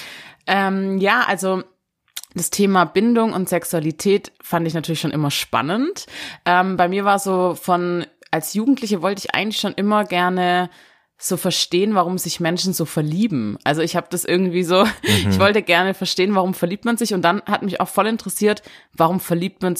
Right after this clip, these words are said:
Speaker 1: also warum entliebt man sich dann wieder, ne? Also was sind das für Prozesse, warum passiert das? Also das fand ich irgendwie schon immer spannend.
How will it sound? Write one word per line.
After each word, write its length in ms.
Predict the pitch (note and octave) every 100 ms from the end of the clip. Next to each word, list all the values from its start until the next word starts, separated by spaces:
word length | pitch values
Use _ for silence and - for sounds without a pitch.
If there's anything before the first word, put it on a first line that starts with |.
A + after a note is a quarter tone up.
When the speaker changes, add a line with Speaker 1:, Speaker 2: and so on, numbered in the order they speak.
| -
Speaker 1:
also 180 | E3 D3
warum 300 | D3+ D3 E3 -
entliebt 500 | G3+ B3 - D#3+ -
man 140 | D3+
sich 160 | D3+ D3
dann 240 | E3+ D3+
wieder, 240 | D#3 D#3 D3
ne? 200 | F#3 C4+ - - -
Also 260 | E3 E3
was 140 | D#3+ -
sind 200 | G3+ G3+
das 140 | -
für 120 | -
Prozesse, 680 | F3 - F3+ - A3+ - C4 G3
warum 320 | D#3+ D#3+ E3+
passiert 400 | D#3+ - G3 A#3
das? 240 | D4+ F#4
Also 160 | F3+ E3+
das 160 | D#3+
fand 220 | - F3+ E3+
ich 80 |
irgendwie 200 | F3+ F3+
schon 140 | F3 E3+
immer 240 | E3 F#3
spannend. 540 | - - D3+ G3+ B3+